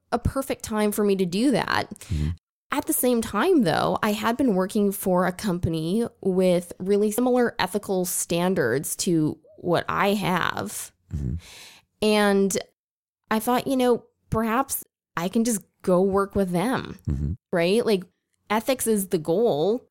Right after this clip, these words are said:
Speaker 1: It wasn't chocolate.
Speaker 2: Mm-hmm.
Speaker 1: And if I can offer something of value to their company and help them grow and really get towards a common goal, then I, I was more than happy to do that.
Speaker 2: Mm-hmm.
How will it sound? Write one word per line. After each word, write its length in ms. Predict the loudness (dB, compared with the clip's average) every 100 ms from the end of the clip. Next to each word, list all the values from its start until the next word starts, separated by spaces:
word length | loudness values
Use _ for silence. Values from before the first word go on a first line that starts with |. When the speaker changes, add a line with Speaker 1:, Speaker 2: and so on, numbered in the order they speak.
| _
Speaker 1:
It 60 | -2
wasn't 300 | 0 2 0
chocolate. 760 | 0 0 0 0 0 2 0 -2
Speaker 2:
Mm-hmm. 180 | -4 -4 -8 _ _ _ _ _ _ _ _ 0
Speaker 1:
And 100 | 2
if 80 | 2
I 100 | 2
can 380 | 2 2 2 -2 _ _
offer 300 | 0 0 0 -2
something 400 | -2 -2 0 0
of 100 | -2
value 360 | -2 0 0 0
to 120 | 0
their 180 | 0 -2
company 520 | -4 -4 -2 -2 -2
and 100 | -2
help 260 | -4 -4 -6 -8
them 340 | -2 0 0
grow 480 | 0 0 2 0 0
and 300 | -4 -6 -8 -14 -20 _ _ _ _ _ _ _ _
really 720 | -6 0 2 2 2 0 -4 -12 _ -12
get 200 | -2 -2
towards 300 | 0 0 0
a 60 | -2
common 400 | -4 -4 -2 -2
goal, 260 | 0 0 0
then 340 | -2 -2 -6 _ _ _ _ -4
I, 160 | -2 -4 -16 _ _
I 60 | -2
was 160 | 0
more 160 | 0 2
than 100 | 0
happy 340 | -2 -4 -6 -8
to 100 | -6
do 260 | 0 0
that. 340 | 0 -2 -4 -4
Speaker 2:
Mm-hmm. 200 | -2